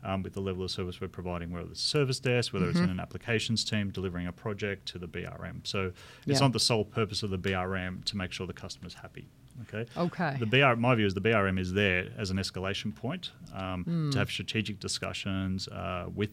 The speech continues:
Speaker 1: the different business units,
Speaker 2: To
Speaker 1: uh,
Speaker 2: help them solve problems.
Speaker 1: help them solve
Speaker 2: Yeah.
Speaker 1: problems, understand their strategy and how we can do that. Um, so we, you know, we, we have implemented B R Ms for, for different parts of the business,
Speaker 2: Mm-hmm.
Speaker 1: um,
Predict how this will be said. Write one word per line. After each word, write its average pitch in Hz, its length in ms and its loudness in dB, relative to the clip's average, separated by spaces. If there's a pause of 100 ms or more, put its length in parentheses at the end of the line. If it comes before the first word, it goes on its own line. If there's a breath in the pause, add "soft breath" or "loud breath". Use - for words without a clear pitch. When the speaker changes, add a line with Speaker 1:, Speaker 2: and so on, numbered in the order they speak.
(140)
Speaker 1:
the 110 160 -4
different 98 260 0
business 101 340 0
units, 101 420 -2
Speaker 2:
To 95 120 -8
Speaker 1:
uh, 92 80 0
Speaker 2:
help 160 200 0
them 151 140 -2
solve 139 260 -2
problems. 151 640 4
Speaker 1:
help 117 140 6
them 107 160 4
solve 98 200 2
Speaker 2:
Yeah. 139 120 6
Speaker 1:
problems, 156 500 6
understand 104 500 0
their 95 80 0
strategy 107 680 0
and 104 80 -2
how 98 160 -2
we 95 80 0
can 95 180 -4
do 104 240 0
that. 104 240 2 (400 loud breath)
Um, 101 320 4
so 110 160 6
we, 107 320 8
you 113 160 -2
know, 98 120 2
we, 104 180 2
we 113 140 2
have 113 180 4
implemented 98 480 0
B 98 120 2
R 95 120 2
Ms 95 260 -2
for, 95 300 -2
for 98 260 -6
different 92 300 -6
parts 92 240 -6
of 95 80 -10
the 87 40 -8
business, 127 540 -8
Speaker 2:
Mm-hmm. 156 180 0
Speaker 1:
um, 95 240 2